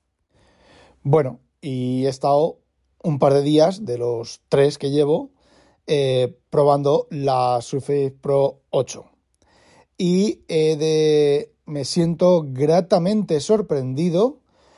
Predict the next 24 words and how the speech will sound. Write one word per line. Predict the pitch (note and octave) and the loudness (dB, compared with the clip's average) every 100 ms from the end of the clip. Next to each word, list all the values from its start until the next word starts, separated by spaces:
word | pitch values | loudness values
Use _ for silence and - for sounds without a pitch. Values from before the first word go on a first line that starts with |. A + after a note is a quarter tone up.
| _ _ | _ _
porque | C#3+ D3 E3 D#3+ - F3+ G3+ G#4+ _ _ _ _ | -4 0 0 -4 -6 -2 0 -2 _ _ _ _
los | E3 C#3+ C3+ C3 B2+ B2+ B2+ - - - - - | -10 -8 -4 -4 -2 -4 -6 -12 -16 -18 -12 -2
fallos | C#3+ E3 F3+ F3 - | -2 0 0 0 -4
que | - C#3+ | -6 -2
reporté | C3+ B2 B2 - D#3+ G3+ G#4 _ - | -2 -2 -4 0 2 2 0 _ -6
están | C3 - C3 B2 A#2 | -6 -2 -2 -2 -2
todos | C#3 F3 A3+ A3 | 0 2 2 2
arreglados, | G#3 F#3+ C3+ A2 G2+ - - _ _ _ _ - | 0 0 -2 -2 -6 -16 -20 _ _ _ _ 0
o | C3+ | 2
al | A#2 | 2
menos | A2+ B2 C#3+ F#3 G#3 | 2 0 0 -2 -6
no | B2 A2 | -6 -4
me | A2 | -6
han | G2+ | -8
fallado | A2 G#2+ A2 A2+ | -6 -2 2 4
a | A2+ | 4
mí | B2 | 2
ahora. | C3 B3+ C4+ - - _ _ _ _ _ _ | 4 4 4 0 -6 _ _ _ _ _ _
Es | E3 D3+ | -2 2
decir, | F3+ A#3+ - - - | 2 2 0 -6 -2
he | D3 D3+ | 2 2
estado | D3 - F3 F#3 C4 - _ _ _ _ _ - | 0 2 4 4 0 -4 _ _ _ _ _ -6
dos | C3 C#3+ | -2 0
días | C#3 D3 D#3+ F#3+ | 0 2 2 0